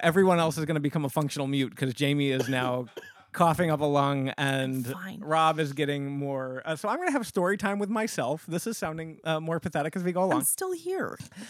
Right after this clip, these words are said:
Speaker 1: Okay, so, so since, Jamie, you brought up this kind of first composition of yours, I think this is a really fascinating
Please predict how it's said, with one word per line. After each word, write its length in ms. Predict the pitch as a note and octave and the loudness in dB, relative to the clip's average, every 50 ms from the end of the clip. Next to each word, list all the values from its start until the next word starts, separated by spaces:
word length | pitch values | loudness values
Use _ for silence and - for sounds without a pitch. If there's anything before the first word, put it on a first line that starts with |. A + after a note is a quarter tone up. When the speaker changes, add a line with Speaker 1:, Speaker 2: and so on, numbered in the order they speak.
| - - - F3+ - - | -14 -12 -12 -12 0 0
Speaker 1:
Okay, 240 | A3 - - B2 - _ - | 2 2 2 -4 -4 _ -16
so, 480 | - - - G3 F#3+ F3+ F3+ E3+ E3 - _ _ - | -14 -4 2 4 6 6 6 4 2 -2 _ _ -14
so 260 | - - F3 D#3 - | -2 0 0 0 0
since, 480 | D3 - - - A#3+ C4+ D#4+ E4+ - - | -2 -6 -4 0 0 0 0 -2 -6 -8
Jamie, 400 | - B2+ D3+ F3 G#3 A3 G3+ D#3 | -2 0 2 2 2 2 2 2
you 240 | C3+ C3+ D#3 F3+ | 4 4 4 4
brought 240 | F#3 E3+ F#3 F3 E3 | 6 6 6 6 6
up 140 | E3 D#3+ D3 | 6 2 2
this 140 | C#3 D#3 C#3 | 0 -4 -2
kind 180 | - - D#3 D3 | 0 -2 0 0
of 100 | C3+ A#2+ | 0 -4
first 340 | - - D#3+ D#3+ C#3+ - _ | -2 -2 0 0 0 -2 _
composition 600 | - E3 D#3 C#3+ C3 B2 A#2 D3 D#3 - - F#3+ | -2 -2 0 0 0 0 0 0 -2 -2 -2 -4
of 120 | D#3 B2+ | -2 -2
yours, 520 | A#2+ B2 A2+ G#2 G2+ - - C#3 - - - - | -2 -2 -2 -4 -6 -8 -8 -10 -10 -10 -6 0
I 80 | - D3+ | 0 0
think 220 | - G3+ G3+ F3 | 2 0 -2 -2
this 180 | F#3+ F3 - - | -4 -6 -4 -2
is 60 | D3 | -2
a 60 | D3 | 0
really 300 | C#3 C3+ C3+ C3 D3 D#3 | 2 2 2 2 2 0
fascinating 1000 | D3 - - A2+ G2+ A2 A2+ - D3 C3+ C3 C3 B2+ A#2+ C3 B2+ C3 B2+ B2+ B2 | -2 -2 -2 0 0 0 -2 -4 -6 -6 -4 -6 -6 -4 -6 -6 -6 -8 -10 -12